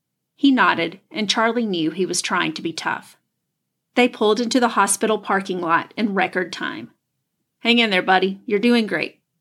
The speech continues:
They got Cal checked in and headed back towards x-rays. Charlie tried Carol again, and again it went straight to voicemail. He texted her,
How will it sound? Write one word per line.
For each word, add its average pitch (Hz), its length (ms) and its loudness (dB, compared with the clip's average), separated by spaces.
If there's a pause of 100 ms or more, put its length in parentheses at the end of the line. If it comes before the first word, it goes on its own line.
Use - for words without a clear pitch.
(600)
They 208 100 -2
got 208 260 2
Cal 240 220 2
checked 254 400 -2
in 180 220 0
and 185 120 -4
headed 220 320 0
back 160 300 0
towards 190 260 -2
x-rays. - 580 -8 (380)
Charlie 214 380 2
tried 220 320 -2
Carol 214 320 0
again, 247 480 0
and 214 140 2
again 180 320 0
it - 80 -10
went - 180 -4
straight - 300 0
to 185 80 -6
voicemail. 160 640 -4 (640)
He 262 160 2
texted - 500 -4
her, - 280 -8